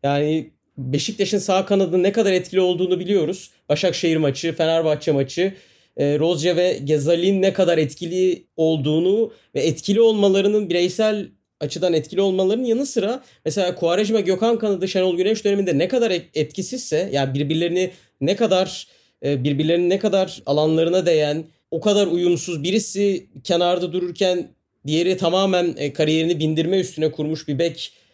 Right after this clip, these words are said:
çakışırken bu da tam tersi aslında. Gezal'ın içeri kat edip Rozier'in bindirmeleriyle o boşalttığı alanları kullanması,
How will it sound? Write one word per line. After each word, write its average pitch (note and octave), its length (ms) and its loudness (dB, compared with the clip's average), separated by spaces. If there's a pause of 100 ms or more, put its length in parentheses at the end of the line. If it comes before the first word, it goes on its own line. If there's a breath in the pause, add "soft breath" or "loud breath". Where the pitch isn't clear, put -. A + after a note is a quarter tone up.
(140)
çakışırken G#3 800 -4 (180)
bu G#3+ 220 -4
da B3+ 100 2
tam B3 240 2
tersi D#3 300 2
aslında. C3 300 0
Gezal'ın D#3+ 400 2
içeri F3+ 340 0
kat F3+ 180 -2
edip D#3+ 380 -6
Rozier'in D#3+ 680 0
bindirmeleriyle D#3 1080 2
o D3+ 240 0
boşalttığı D3 480 0
alanları C#3+ 480 0
kullanması, C3+ 720 -2